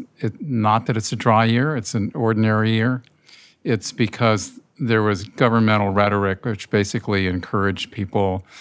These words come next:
to go ahead and, and do spontaneous deforestation, uh,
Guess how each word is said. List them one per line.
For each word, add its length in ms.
to 520
go 240
ahead 340
and, 300
and 400
do 180
spontaneous 960
deforestation, 1160
uh, 360